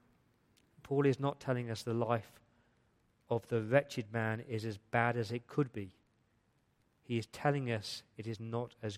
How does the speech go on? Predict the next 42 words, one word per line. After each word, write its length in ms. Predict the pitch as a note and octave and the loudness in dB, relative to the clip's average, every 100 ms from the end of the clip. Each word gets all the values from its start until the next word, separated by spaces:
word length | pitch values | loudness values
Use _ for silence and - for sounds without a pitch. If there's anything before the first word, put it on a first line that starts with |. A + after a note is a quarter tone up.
| - | -10
good 300 | - A2 G#2 G2+ | -4 -4 -4 -8
as 140 | G2 | -10
it 140 | A2 | -10
should 300 | - - G#2 | -12 -10 -10
be. 180 | F#2+ E2+ - _ _ _ _ _ _ _ _ _ _ | -12 -18 -20 _ _ _ _ _ _ _ _ _ _
It's 140 | - C#3+ | -14 -4
not 120 | G#3 | 0
as 120 | G3 | 0
bad 340 | A#2 - D3+ E3 | 2 4 6 6
as 100 | D3+ | 4
it 140 | D#3 | 2
could 240 | - C3 | 4 4
be, 120 | - A#2+ | 6 4
but 80 | C3+ | 4
it's 120 | C3 | 2
not 160 | D3 | 2
as 140 | D3+ B2+ | 2 2
good 140 | C#3 | 2
as 100 | A#2+ | 4
it 120 | C#3 C#3 | 2 -2
should 340 | - F#3+ D3+ | 6 6 8
be. 280 | A#2+ G#2+ F#2+ - - _ | 4 4 0 -10 -20 _
And 160 | C#3 D3 | 0 2
because 400 | D3 - F#3+ F#3+ - | 2 6 6 6 2
the 80 | |
man 340 | E3+ D#3+ D#3+ D3+ | 4 6 6 6
delights 580 | D3 C#3 C#3 C#3 - - | 8 10 10 8 4 -4
in 240 | C3 B2+ | -2 0
God's 320 | B2 B2 A#2+ | 4 4 4
law 440 | B2+ D#3+ E3 B2+ C3 | 6 10 12 12 10
and 300 | A#2+ A#2+ C3 | 6 6 8
longs 280 | D3 C#3+ - | 8 6 -2
to 120 | B2+ | -6
keep 380 | - F3+ E3 - | 0 0 2 -2
it 160 | - | -4
perfectly, 760 | - F#3+ F#3+ D3 - G#2 G2 F2+ _ _ _ _ _ _ _ _ | 2 4 4 2 0 -2 -2 -8 _ _ _ _ _ _ _ _
his 220 | - C#3+ | 0 0
continued 960 | - - C3 - - F#3 F3+ F#3 F#3 - _ _ _ _ _ _ - | 0 -2 -2 -2 2 4 4 4 2 -2 _ _ _ _ _ _ 2
inability 640 | D#3+ E3+ D#3 D#3 D3 - | 4 6 8 6 4 0
to 120 | A#2+ | -8
do 200 | A2 A#2+ | 2 2
so 400 | A#2 A2 G#2 G2+ | 4 0 0 0